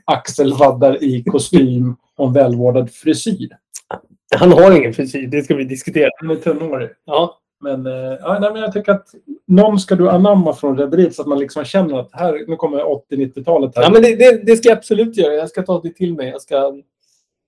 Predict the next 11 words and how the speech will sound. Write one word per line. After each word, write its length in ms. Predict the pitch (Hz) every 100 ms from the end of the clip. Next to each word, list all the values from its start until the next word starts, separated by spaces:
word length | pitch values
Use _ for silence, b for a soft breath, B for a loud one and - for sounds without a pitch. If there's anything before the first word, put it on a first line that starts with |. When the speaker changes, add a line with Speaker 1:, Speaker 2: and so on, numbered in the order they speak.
| _ _ _ _ _ _
Speaker 1:
Vi 80 | 170
behöver 280 | 185 180 185 185 180
göra 200 | 180 202
om 180 | 202 147
mig 260 | 135 131 -
på 80 | -
torsdagar 440 | - 143 - 160 135
på 100 | 135
S 200 | 127 -
V 40 |
T. 180 | -